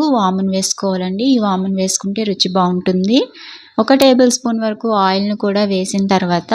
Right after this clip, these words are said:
ఒకసారి పిండి మొత్తానికి కూడా పట్టేలాగా కలుపుకొని ఇప్పుడు ఇందులోకి కొద్ది కొద్దిగా వాటర్ని పోసుకుంటూ మనం చపాతీ పిండిని ఏ విధంగా అయితే మెత్తటి కన్సిస్టెన్సీలో కలుపుకుంటామో అలా ఇలా చక్కగా మెత్తటి చపాతీ పిండి రూపంలో కలుపుకొని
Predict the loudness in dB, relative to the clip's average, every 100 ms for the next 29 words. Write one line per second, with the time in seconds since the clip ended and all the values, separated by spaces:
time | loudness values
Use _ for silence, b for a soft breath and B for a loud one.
0 | 0 0 -2 0 0 0 0 2 4 4
1 | 4 2 -2 0 0 0 0 0 0 0
2 | 0 -2 0 0 0 0 -2 -2 -2 -2
3 | -4 -2 0 0 -2 B B B 0 2
4 | 4 4 4 4 2 2 2 2 2 2
5 | 4 4 4 2 0 0 0 0 0 0
6 | 0 -2 -4 -2 -2 -4 -8 B B -2
7 | 0 0 0 2 0 2 2 2 2 0
8 | 0 0 2 2 2 2 0 2 2 0
9 | -4 -4 -2 0 0 0 0 -2 0 0
10 | 0 0 0 0 -2 -2 -4 -2 2 2
11 | 4 2 0 B B B 0 2 2 0
12 | 0 -2 -2 0 2 4 4 4 0 -2
13 | 0 2 0 2 0 0 0 0 0 0
14 | -2 0 0 0 2 0 0 -2 0 2